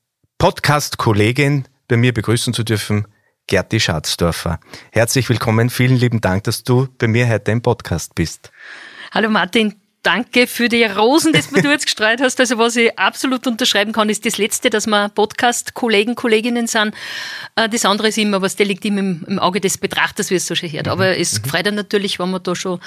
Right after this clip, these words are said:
Speaker 2: mal so eingeladen wird. Herzlichen Dank, dass ich heute da sein darf und mit dir das ein bisschen austauschen.
Speaker 1: Mhm. Ich sag danke, dass du gekommen bist. Das ist mir tatsächlich eine große Ehre, eine große Freude.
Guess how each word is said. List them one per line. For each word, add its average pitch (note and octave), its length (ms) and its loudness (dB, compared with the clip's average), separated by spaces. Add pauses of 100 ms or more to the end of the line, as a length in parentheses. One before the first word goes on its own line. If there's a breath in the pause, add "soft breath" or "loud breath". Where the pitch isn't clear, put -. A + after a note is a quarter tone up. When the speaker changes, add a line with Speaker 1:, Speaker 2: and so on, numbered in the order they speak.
(260 loud breath)
Speaker 2:
mal F3+ 120 -2
so G3 120 -2
eingeladen D#3+ 540 -4
wird. D#3 160 -2
Herzlichen F#3 440 -2
Dank, F3+ 200 -2
dass A3 140 -4
ich G3+ 140 -6
heute F#3+ 280 0
da D3 160 0
sein A3 160 -6
darf F#3 200 -2
und - 80 -6
mit F#3 180 -6
dir G3 80 0
das G3 160 -2
ein F#3+ 80 -8
bisschen G3+ 200 -4
austauschen. - 500 -6
Speaker 1:
Mhm. G2+ 240 -8 (120)
Ich C#3 180 2
sag - 180 -4
danke, G#2 240 -2
dass G#2 160 -2
du - 100 -8
gekommen B2 240 0
bist. A2+ 180 -2
Das G#2 100 -2
ist A2+ 100 -2
mir A2+ 160 2
tatsächlich G#2 400 -2
eine - 120 -18
große - 320 -4
Ehre, E2+ 220 0
eine F#2+ 100 0
große - 320 -4
Freude. E2+ 300 -4